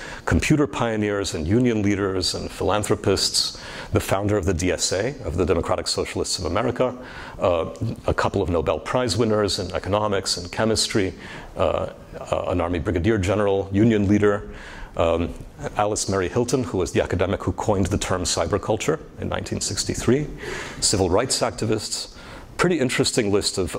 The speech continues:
of, of authors who put this thing together. And the claims in, in the Triple Revolution were that three things were happening that required us to rethink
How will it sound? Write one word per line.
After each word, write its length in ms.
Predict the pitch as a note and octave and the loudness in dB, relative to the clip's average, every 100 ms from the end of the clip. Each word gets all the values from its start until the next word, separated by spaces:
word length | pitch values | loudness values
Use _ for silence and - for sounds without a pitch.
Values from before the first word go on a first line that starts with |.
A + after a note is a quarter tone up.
| G2 | 0
of, 160 | F2+ | 2
of 140 | G#2+ F#2 | 2 2
authors 360 | D#2+ - E2+ | 2 0 -2
who 80 | - | -2
put 160 | - G2 | 0 2
this 140 | F#2+ | 2
thing 160 | - - | 0 -2
together. 380 | - - A2 - - - - - - - - B2+ | 0 0 0 -6 -8 -16 -12 -10 -10 -12 -2 0
And 240 | A2+ G#2 - - - | 2 0 -6 -12 0
the 160 | C#3 - | 4 4
claims 800 | - G3 E3 F2+ E2 - - - - - - - | 4 2 2 0 -2 -2 -6 -12 -16 -16 -18 -4
in, 260 | A#2 G2+ G2 - | 0 0 0 0
in 180 | G2 F2+ | 0 0
the 60 | |
Triple 300 | - - G#2+ | 0 2 4
Revolution 640 | F2 F2 F2+ D#2+ - E2 - - - - - | 2 2 0 2 0 0 -6 -16 -12 -8 4
were 400 | G2+ G#2+ G2 G#2 | 6 6 2 0
that 220 | G#2 A2 | 2 2
three 320 | - - B3+ | 0 2 2
things 320 | - A#2+ G2+ - | 4 2 2 2
were 100 | E2 | 0
happening 440 | E2+ - E2 D#2+ | 0 -2 -4 -2
that 120 | - | 0
required 480 | G2+ - G#2 F#2+ E2+ | 0 2 0 2 0
us 140 | E2 | 0
to 160 | - F2 | 0 0
rethink 640 | E2+ G#2+ G#2+ - F2+ - | 4 4 2 0 -2 -4